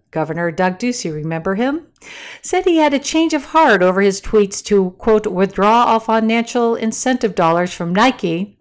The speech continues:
following the Betsy Ross sneaker controversy, and said he would welcome a new Nike plant.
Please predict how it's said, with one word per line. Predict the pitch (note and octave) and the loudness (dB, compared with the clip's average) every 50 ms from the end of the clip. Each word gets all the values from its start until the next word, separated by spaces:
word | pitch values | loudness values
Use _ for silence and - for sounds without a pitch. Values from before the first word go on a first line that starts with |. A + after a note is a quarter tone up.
| _ _ _ _ | _ _ _ _
following | _ - E3+ D#3+ D#3+ E3 E3 D#3+ | _ -2 -2 0 0 -2 -4 -4
the | D#3+ D#3+ | -6 -6
Betsy | D#3+ E3+ E3+ - - F#3+ | -6 -6 -8 -6 -8 -8
Ross | E3+ E3+ E3 E3+ - | -6 -6 -6 -6 -8
sneaker | - - G4 G4 F#4 E4 | -6 -6 -6 -4 -4 -4
controversy, | - C#4 C4+ B3 C4 B3 G#3+ B3 A#3+ A3+ - - B3+ B3 A#3+ A#3 - - - - - - - - | 0 0 0 0 -2 -2 0 0 0 0 -2 -2 -2 -2 -2 -6 -10 -20 -20 -20 -20 -20 -8 -4
and | G4 G4 G4 | -4 -4 -2
said | - F4 D4+ | -2 -2 -2
he | - A#3+ B3 | -2 -2 0
would | A#3 B3 A#3 F#3+ E3 | 2 0 0 0 0
welcome | D#3+ D#3+ E3+ F#3 F#3 - F#3 F3+ | 0 2 2 0 0 -4 -4 -4
a | F3+ F3 | -4 -4
new | E3+ D#3 D#3 D#3+ D#3 D#3 D#3 - | -6 -4 -4 -4 -6 -6 -8 -12
Nike | - D#3 D3+ D3 D3 - E3+ D#3 | -12 -10 -10 -10 -10 -12 -16 -16
plant. | _ - - - D#3+ - - - _ _ - - - | _ -14 -10 -8 -8 -8 -10 -12 _ _ -20 -20 -20